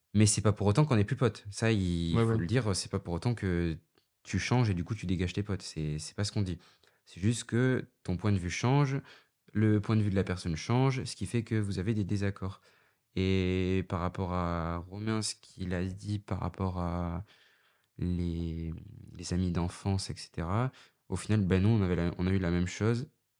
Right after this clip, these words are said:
Speaker 1: vu que c'était nos amis en commun, on va dire. Oui.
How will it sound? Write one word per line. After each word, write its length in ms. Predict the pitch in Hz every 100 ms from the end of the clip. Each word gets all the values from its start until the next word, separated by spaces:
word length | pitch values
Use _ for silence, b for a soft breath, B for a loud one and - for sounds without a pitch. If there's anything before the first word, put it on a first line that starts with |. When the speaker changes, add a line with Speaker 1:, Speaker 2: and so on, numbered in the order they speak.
| _ -
Speaker 1:
vu 240 | 82 87
que 220 | - 85
c'était 380 | 90 - 82 82
nos 220 | 90 85
amis 220 | 90 98 95
en 120 | 90
commun, 420 | - 87 87 107 - _ _ _ _ -
on 60 |
va 100 | 85
dire. 220 | 90 113 - _ _ _ _ -
Oui. 180 | 95